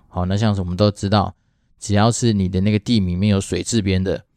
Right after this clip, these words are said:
通常相对而言就会比较潮湿一点。例如说台北的话就内湖嘛、南港嘛、淡水啊，对不对？汐止啊，这些只要是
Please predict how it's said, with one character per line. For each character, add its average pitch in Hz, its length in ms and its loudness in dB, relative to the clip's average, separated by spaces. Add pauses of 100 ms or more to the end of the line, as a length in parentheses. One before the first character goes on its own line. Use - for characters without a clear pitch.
(320)
通 123 180 2
常 101 180 2
相 110 280 -4
对 107 120 4
而 95 80 6
言 92 140 0
就 101 80 0
会 107 100 4
比 90 120 -2
较 101 120 0
潮 90 240 -2
湿 92 200 -6
一 92 60 0
点。 87 200 -8
例 95 60 0
如 92 80 0
说 92 400 -2
台 92 120 -4
北 92 100 -2
的 87 40 -2
话 90 100 -2
就 92 100 -2
内 101 180 0
湖 87 180 -4
嘛、 92 320 -6
南 92 240 -4
港 82 260 -4
嘛、 71 160 -6 (480)
淡 98 220 2
水 69 240 -4
啊， 62 320 -6 (380)
对 95 100 0
不 - 20 2
对？ 87 40 0
汐 98 260 -2
止 - 300 -8
啊， 58 180 -6
这 104 140 -2
些 104 160 2
只 101 160 -4
要 120 160 6
是 117 240 0